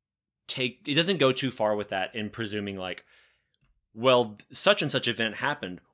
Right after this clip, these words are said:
which would lead to X, Y, and Z event happening. It's really more about trying to examine the, the pain that she was in and the, the tragedy of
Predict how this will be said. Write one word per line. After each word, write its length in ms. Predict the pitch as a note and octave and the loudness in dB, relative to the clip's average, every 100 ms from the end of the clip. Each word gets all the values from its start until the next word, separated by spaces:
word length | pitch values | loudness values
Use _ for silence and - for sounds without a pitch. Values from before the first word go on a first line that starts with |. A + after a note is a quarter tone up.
| - | -4
which 280 | A2+ B2+ A2 | -2 -2 -2
would 200 | A2+ A2 | -4 -4
lead 400 | G#2+ C3+ D3+ C3+ | -2 -2 -2 -6
to 320 | - G#2 G2+ A2 | -6 -4 -4 -4
X, 200 | G#2+ A2+ | -6 -4
Y, 180 | G#2 | -6
and 120 | F#2+ F#2 | -6 -6
Z 180 | A2 G#2+ | -4 -4
event 240 | F2+ D#2+ | -4 -10
happening. 340 | D#2 - D2 D2+ | -12 -14 -16 -10
It's 160 | A2+ | -10
really 280 | B2+ D#3 D3+ | -4 0 0
more 220 | B2 G#2 | 0 0
about 340 | G2+ F#2 F2+ - _ _ _ _ _ | -2 -2 -6 -8 _ _ _ _ _
trying 280 | - B2 A2+ | -6 -2 -2
to 100 | G#2+ | -2
examine 480 | G#2 F#2+ G2+ G2+ G2 | -8 -6 -6 -6 -8
the, 100 | F2+ - _ | -10 -14 _
the 140 | - F#2+ | -12 -12
pain 400 | - - F#2+ G2 | -12 -12 -10 -8
that 100 | G2+ | -6
she 140 | A#2 | -6
was 200 | G#2+ G#2 | -4 -4
in 360 | G#2+ G#2 G#2 G2 | -4 -4 -4 -6
and 280 | F2 F2 - | -10 -12 -12
the, 200 | F2+ F2 | -12 -10
the 80 | F#2 | -14
tragedy 680 | - - F2+ G#2 G#2+ G#2+ A2 | -12 -8 -6 -4 -4 -6 -6
of 320 | A2+ G#2+ | -8 -10